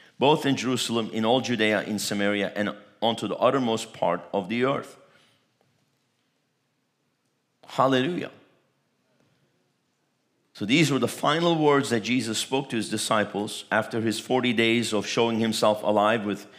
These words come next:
many infallible proofs after the resurrection. And then he was taken up into the clouds, and the, they were looking up into the clouds, and these two men, doesn't, Bible says two men, not angels,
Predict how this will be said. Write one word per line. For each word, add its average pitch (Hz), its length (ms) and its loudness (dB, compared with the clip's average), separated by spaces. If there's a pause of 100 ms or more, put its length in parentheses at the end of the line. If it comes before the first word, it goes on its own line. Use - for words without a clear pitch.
(120)
many 120 300 -2
infallible 120 600 0
proofs 98 560 -6 (560)
after 113 320 0
the 127 140 -2
resurrection. 101 720 -2 (1300)
And 107 140 2
then 113 100 4
he 123 100 4
was 117 160 -2
taken 123 320 0
up 123 160 0
into 131 160 -4
the 131 120 -4
clouds, 107 560 2
and 92 200 -4
the, 90 180 -2 (220)
they - 80 -4
were 101 100 0
looking 113 300 -2
up 110 160 -2
into 117 140 -6
the 113 80 -6
clouds, 104 540 0
and 90 140 -6 (440)
these - 220 -8
two 123 180 -2
men, 117 400 2 (520)
doesn't, 95 300 -6
Bible 107 280 2
says 110 240 -6
two 123 200 -4
men, 110 300 0
not 104 240 0
angels, 104 640 -4